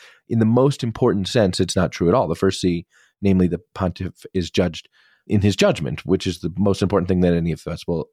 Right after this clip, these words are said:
ever encounter. So, y-, yes, spiritually, the church is not an autocracy because Christ is the head of the church and not the vicar of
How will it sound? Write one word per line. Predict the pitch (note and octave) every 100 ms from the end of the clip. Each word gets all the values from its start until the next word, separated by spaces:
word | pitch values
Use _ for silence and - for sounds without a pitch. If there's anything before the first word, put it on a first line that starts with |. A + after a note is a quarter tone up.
| -
ever | F2 D2
encounter. | D#2+ A#2+ - -
So, | - G2 - - - _ _
y-, | A#2+ B2
yes, | C3 G2 -
spiritually, | - C3+ C#3+ - C3 G#2+
the | G2
church | - F#2+
is | F2+ B2
not | E3 D#3
an | G2+
autocracy | F2+ F2+ F2+ F2+ - F2+
because | F2 F2
Christ | - F2 E2 -
is | E2+
the | E2+
head | D#2+
of | G2+
the |
church | - D#2 -
and |
not | E2+ F2
the |
vicar | D#2+ -
of | D#2+